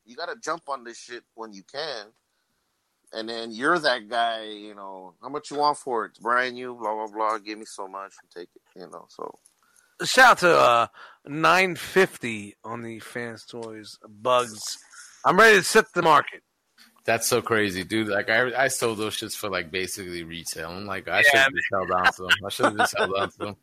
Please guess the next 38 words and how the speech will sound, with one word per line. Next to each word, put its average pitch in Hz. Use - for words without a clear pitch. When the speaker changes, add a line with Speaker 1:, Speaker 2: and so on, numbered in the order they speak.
Speaker 2:
<laughs> -
Yo, 120
Speaker 3:
Seriously, 139
dude, 113
what 110
they 110
Speaker 1:
I -
Speaker 3:
gonna 107
Speaker 1:
bought 151
Speaker 3:
find? 156
Speaker 1:
one -
for 147
a 127
Speaker 2:
The 156
last 151
Speaker 1:
G, 135
Speaker 2:
one 160
Speaker 1:
man. 160
Speaker 2:
was, 151
Speaker 1:
That's 123
Speaker 2:
like, 139
Speaker 1:
fucking 143
Speaker 2:
six -
hundred. 160
Speaker 1:
crazy. 156
Speaker 2:
I 123
think, 139
uh, 127
Gort, 143
six -
hundred? 175
I 113
think 139
it 135
was, 120
like, 113
six 120
hundred. 104